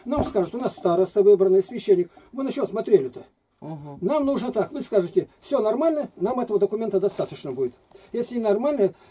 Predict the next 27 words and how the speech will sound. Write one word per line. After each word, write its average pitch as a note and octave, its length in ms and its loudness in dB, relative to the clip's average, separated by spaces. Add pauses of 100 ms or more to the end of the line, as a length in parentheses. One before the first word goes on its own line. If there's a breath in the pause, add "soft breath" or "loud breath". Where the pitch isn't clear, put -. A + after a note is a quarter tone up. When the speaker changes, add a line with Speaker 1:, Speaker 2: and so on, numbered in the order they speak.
(160 soft breath)
Speaker 1:
чтобы G#3+ 300 -4
он C#4 180 2
получил A#3 420 -4
регистрацию. G#3+ 800 -4
Он, A3 220 -4
мы B3 120 -6
его B3+ 120 -6
не B3+ 140 -6
выгоняем, A#3 760 -4
ничего. G#3+ 460 0
Он G3 300 2 (140)
хороший G3 500 0
человек, D#3+ 400 -4
еще F#3 180 0
раз D#3 120 -6
повторяю. D3 420 -4
Он C3+ 80 -8
трудяга. F#3 580 4
Он F#3+ 140 4
приехал, A3 420 -6
инструмент A3+ 540 -8
сварочный. A3 580 -6 (500 loud breath)
Деревья B3+ 500 0
огромные A3 380 0
были, G3 200 8
один A#3 220 0
повалил. F#3 460 4